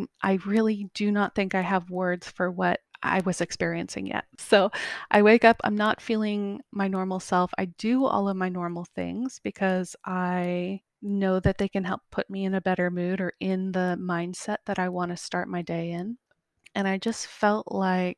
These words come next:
I needed movement. I needed the blood flowing through my body. And then I'm doing that,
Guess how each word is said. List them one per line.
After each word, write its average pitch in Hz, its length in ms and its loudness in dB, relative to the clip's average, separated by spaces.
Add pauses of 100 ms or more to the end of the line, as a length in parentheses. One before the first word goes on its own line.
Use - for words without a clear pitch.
(120)
I 190 100 0
needed 190 1040 2
movement. 196 480 -2 (100)
I 196 80 -4
needed 185 540 0
the 185 80 0
blood 185 340 2
flowing 185 380 -4
through 185 220 -8
my 185 160 0
body. 180 640 2 (240)
And 208 180 4
then 220 260 8
I'm 208 280 0
doing 254 320 4
that, 240 320 4